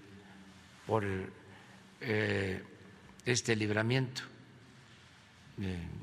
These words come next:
y se va a inaugurar ya esta obra,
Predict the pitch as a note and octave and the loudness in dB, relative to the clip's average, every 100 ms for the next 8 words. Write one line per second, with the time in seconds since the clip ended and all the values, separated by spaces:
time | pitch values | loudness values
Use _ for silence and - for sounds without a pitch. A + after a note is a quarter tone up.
0 | - - - - - - - - - - | -14 -18 -18 -20 -20 -20 -20 -20 -20 -8
1 | G#2 - A2 B2 A#2+ A2 A#2 A#2 A2 A2 | -2 2 4 4 4 4 4 2 4 2
2 | G#2+ F#2 - - - - - - - - | 2 -2 -12 -10 -2 -2 -2 -18 -20 -20
3 | - A2 A2 A2+ - B2+ B2 B2 B2 A#2+ | 0 2 2 4 6 6 4 4 4 0